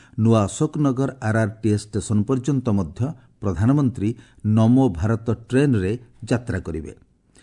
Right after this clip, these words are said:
ଏହା ବ୍ୟତୀତ ଶ୍ରୀ ମୋଦି ଦିଲ୍ଲୀ ମେଟ୍ରୋ ଫେଜ୍ ଫୋର୍ର କନକପୁରୀରୁ କ୍ରିଷ୍ଣା ପାର୍କ ମଧ୍ୟରେ ବାରଶହ କୋଟି ଟଙ୍କା ମୂଲ୍ୟର ଦୁଇ ଦଶମିକ ଆଠ କିଲୋମିଟର ରାସ୍ତାକୁ ଉଦ୍ଘାଟନ କରିବେ। ଏହାଦ୍ୱାରା ପଶ୍ଚିମ ଦିଲ୍ଲୀର କ୍ରିଷ୍ଣା ପାର୍କ,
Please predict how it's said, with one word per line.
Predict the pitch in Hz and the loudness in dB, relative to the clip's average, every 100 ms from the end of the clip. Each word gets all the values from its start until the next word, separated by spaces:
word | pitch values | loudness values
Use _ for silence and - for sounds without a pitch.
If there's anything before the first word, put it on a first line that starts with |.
| - _ | -20 _
ଏହା | 143 175 | 2 4
ବ୍ୟତୀତ | 185 131 120 139 | 4 2 0 0
ଶ୍ରୀ | 143 - 113 | -2 0 2
ମୋଦି | 104 92 113 - - | 4 2 -2 -4 -8
ଦିଲ୍ଲୀ | 101 117 113 113 | 0 4 6 6
ମେଟ୍ରୋ | 131 - 143 135 | 4 2 -2 -2
ଫେଜ୍ | - 127 113 107 | 0 0 0 -2
ଫୋର୍ର | - - 131 135 95 90 - _ _ - | -6 0 2 2 -2 -4 -8 _ _ -2
କନକପୁରୀରୁ | 117 117 120 117 151 156 151 | 2 2 2 0 4 4 4
କ୍ରିଷ୍ଣା | 147 123 - 123 104 | 0 -2 -2 -2 0
ପାର୍କ | 131 135 131 107 | 0 -2 0 -2
ମଧ୍ୟରେ | 80 90 104 127 101 | -2 -4 -4 -2 -2
ବାରଶହ | 101 101 - 110 104 | -2 -2 -2 -2 -2
କୋଟି | 107 98 | -2 -2
ଟଙ୍କା | 107 139 135 | 0 0 0
ମୂଲ୍ୟର | 113 101 101 110 82 - _ - _ 110 | 0 2 2 0 -2 -10 _ -20 _ 2
ଦୁଇ | 120 | 4
ଦଶମିକ | 123 147 - 156 139 | 6 2 0 -2 -2
ଆଠ | 110 - 113 | -4 -4 -6
କିଲୋମିଟର | 143 143 135 127 110 | 0 2 0 0 -2
ରାସ୍ତାକୁ | 101 92 - 92 110 | -2 -4 -6 -4 -2
ଉଦ୍ଘାଟନ | 120 87 95 87 87 | -2 -4 -6 -6 -6
କରିବେ। | 85 82 - - _ _ _ - | -8 -10 -12 -18 _ _ _ -2
ଏହାଦ୍ୱାରା | 113 123 117 98 127 - _ - | 0 0 0 -2 -4 -10 _ -6
ପଶ୍ଚିମ | 117 - 127 113 95 | -6 -4 0 0 0
ଦିଲ୍ଲୀର | 98 98 104 131 - _ - | 0 0 0 -2 -8 _ -2
କ୍ରିଷ୍ଣା | 120 - 123 104 - | -2 0 0 0 -2
ପାର୍କ, | 104 117 | -2 -2